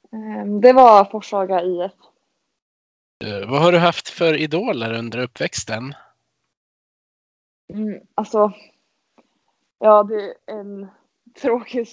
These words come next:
Speaker 1: fråga att ställa till mig, för jag, jag känner liksom, jag har inte riktigt haft, eh, någon idol vad jag kan minnas, utan jag har bara tyckt det har varit kul att spela, och, eh,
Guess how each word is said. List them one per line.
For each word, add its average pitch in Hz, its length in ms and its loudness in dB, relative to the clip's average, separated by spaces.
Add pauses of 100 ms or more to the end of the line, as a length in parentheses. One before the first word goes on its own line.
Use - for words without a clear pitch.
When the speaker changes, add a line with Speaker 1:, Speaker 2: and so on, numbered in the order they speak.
Speaker 1:
fråga 220 300 -6
att 202 140 -6
ställa 214 360 -8
till 220 120 -10
mig, 202 240 -8
för 208 80 -10
jag, 196 380 -6 (320)
jag 220 120 -8
känner 240 240 -4
liksom, 220 240 -8
jag 208 100 -4
har 220 40 -4
inte 220 120 -6
riktigt 202 240 -8
haft, - 320 -10 (960)
eh, - 220 -16 (180)
någon 196 300 -8
idol 185 500 -2
vad 180 160 -4
jag 180 220 -2 (480)
kan 196 240 -8
minnas, 196 480 -4
utan 190 360 -2 (760)
jag 202 160 2
har 208 80 6
bara 208 180 4
tyckt 180 280 -20
det 190 60 -10
har 180 40 -8
varit - 340 -16
kul 185 400 -6
att 180 80 -6
spela, 180 640 2
och, 185 380 -2 (800)
eh, - 180 -12